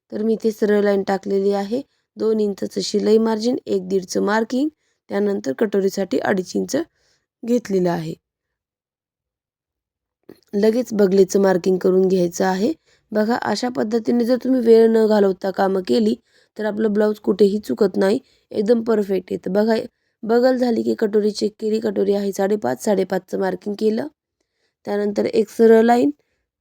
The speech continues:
आता इथे गळ्यापाशी वर-, वरतून आपल्याला पाच इंचाचं एक मार्किंग करायचं आहे. बघा, इथे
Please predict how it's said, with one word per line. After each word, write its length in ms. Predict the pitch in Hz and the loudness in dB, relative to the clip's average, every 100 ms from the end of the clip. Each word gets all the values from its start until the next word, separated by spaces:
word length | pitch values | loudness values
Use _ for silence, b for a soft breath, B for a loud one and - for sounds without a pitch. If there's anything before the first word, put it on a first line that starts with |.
| - | -12
आता 220 | 190 214 | -2 0
इथे 220 | 220 240 | 4 4
गळ्यापाशी 640 | 214 214 214 220 214 233 | 6 6 6 2 0 2
वर-, 300 | 226 214 202 - | 4 4 2 -4
वरतून 480 | 220 220 214 262 294 _ _ _ - | 0 0 0 -4 -4 _ _ _ -14
आपल्याला 320 | 208 - 208 | -10 -4 -2
पाच 300 | 214 220 208 | 0 0 0
इंचाचं 360 | 202 196 196 208 | -2 -2 -2 -2
एक 140 | 190 | 0
मार्किंग 320 | 196 190 - | 0 0 -2
करायचं 400 | 196 202 196 190 | -2 0 0 0
आहे. 140 | 196 202 | 0 2
बघा, 200 | 202 202 | 2 2
इथे 300 | 202 - | 0 0